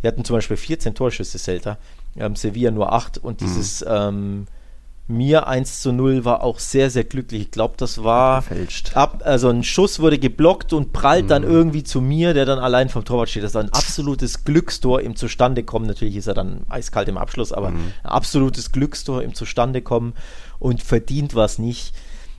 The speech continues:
Speaker 1: Ja, so gewinnt Atletico sehr
Speaker 2: <laughs>
Speaker 1: viele Spiele oder in den letzten Jahren zumindest sehr
Speaker 2: Mhm.
Speaker 1: häufig und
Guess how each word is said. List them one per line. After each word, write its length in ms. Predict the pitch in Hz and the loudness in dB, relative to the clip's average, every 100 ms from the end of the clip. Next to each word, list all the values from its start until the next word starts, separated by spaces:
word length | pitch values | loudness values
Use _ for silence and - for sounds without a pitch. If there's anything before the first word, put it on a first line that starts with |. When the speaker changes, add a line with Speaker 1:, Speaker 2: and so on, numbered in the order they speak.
| - - - - | -10 -8 -8 -4
Speaker 1:
Ja, 180 | 123 113 - - - | -2 -2 -4 -10 -10
so 220 | - 139 | 0 0
gewinnt 500 | 156 151 160 151 - - - - | 2 2 2 0 -4 -6 -6 -4
Atletico 520 | 139 135 156 165 156 | -2 0 -2 -2 0
sehr 200 | 131 160 | 4 4
Speaker 2:
<laughs> 80 | - | 2
Speaker 1:
viele 180 | 180 | 0
Spiele 380 | 175 - 190 269 | 0 0 0 2
oder 140 | 127 117 | 4 2
in 100 | 107 | 0
den 240 | 107 107 | -2 -2
letzten 360 | 104 117 - 107 | 0 0 -2 -2
Jahren 260 | 104 123 | 2 2
zumindest 400 | 143 139 139 143 - | 0 -4 -4 -4 -2
sehr 120 | 131 | 2
Speaker 2:
Mhm. 40 | |
Speaker 1:
häufig 340 | 123 143 180 - | 2 2 -2 -4
und 400 | 135 127 - | -4 -6 -10